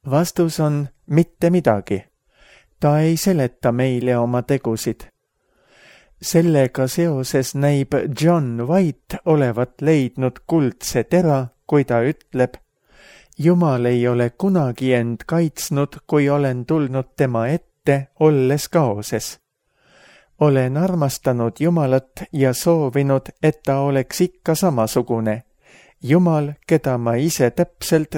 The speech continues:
tunnen." Ja mind on hirmutanud ühest küljest see, millist Jumalat ma äkki olen näinud, ja teisest küljest mu enda hull julgus esitada küsimusi kõiksuse kohtumõistjale.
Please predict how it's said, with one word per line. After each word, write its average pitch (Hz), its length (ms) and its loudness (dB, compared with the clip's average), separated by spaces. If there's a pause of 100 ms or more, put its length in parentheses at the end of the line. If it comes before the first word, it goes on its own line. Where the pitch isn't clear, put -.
tunnen." 107 480 -2 (920)
Ja 147 220 2
mind 143 360 0
on 127 140 0
hirmutanud 135 880 -2
ühest 160 460 -2
küljest 113 540 0
see, 147 400 0 (100)
millist 143 520 -2
Jumalat 131 580 -2
ma 127 240 -2
äkki 123 400 -2
olen 117 360 0
näinud, 165 440 0 (400)
ja 143 160 2
teisest 165 560 -2
küljest 135 600 -2
mu 135 240 0
enda 127 560 -2 (120)
hull 160 320 0
julgus 143 640 -2 (140)
esitada 139 720 0
küsimusi 131 760 -2
kõiksuse 165 640 -2
kohtumõistjale. 110 1120 -4